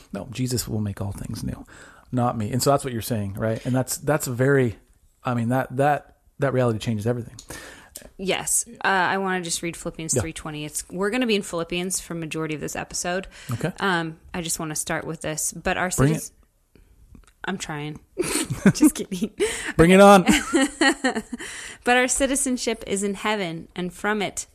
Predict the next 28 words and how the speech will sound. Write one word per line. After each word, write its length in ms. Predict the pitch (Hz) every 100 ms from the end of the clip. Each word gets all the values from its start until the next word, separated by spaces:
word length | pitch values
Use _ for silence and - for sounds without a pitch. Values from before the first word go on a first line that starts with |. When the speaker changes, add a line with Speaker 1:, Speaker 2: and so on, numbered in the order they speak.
| -
Speaker 2:
we 120 | 185
wait, 300 | 165 190 185 - _ -
we 160 | 202 185
await 320 | 165 185 -
a 60 | 165
Savior, 480 | - 175 160 147 143
the 120 | - 156
Lord 240 | 160 170
Jesus 280 | 170 165 165
Christ, 420 | - 147 131 - - - - - -
who 120 | -
will 100 | 196
transform 680 | 185 - 208 220 - 156 156
our 160 | - 165
lowly 340 | 170 190 202
body 320 | 170 151 151
to 180 | 151 -
be 200 | 156 170
like 200 | 170 165
his 160 | - 147
glorious 520 | - 180 196 190 -
body 420 | 147 143 143 151 - - - -
by 100 | 165
the 80 | 165
power 380 | - - 185 208
that 100 | 220
enables 380 | 196 185 202
him 280 | - 160 156